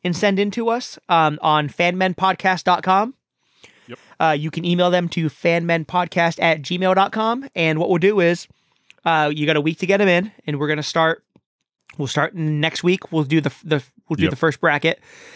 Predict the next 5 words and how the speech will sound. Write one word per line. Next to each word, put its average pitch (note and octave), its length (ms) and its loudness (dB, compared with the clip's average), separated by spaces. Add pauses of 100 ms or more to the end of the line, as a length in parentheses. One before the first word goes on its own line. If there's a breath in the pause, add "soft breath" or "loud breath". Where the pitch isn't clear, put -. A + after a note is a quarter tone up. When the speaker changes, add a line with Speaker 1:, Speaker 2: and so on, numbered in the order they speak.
(300 loud breath)
Speaker 1:
And, D#3+ 240 2
uh, D3 320 2
the, D3+ 680 -2 (500)
w-, - 200 -16
w-, D#3+ 280 -12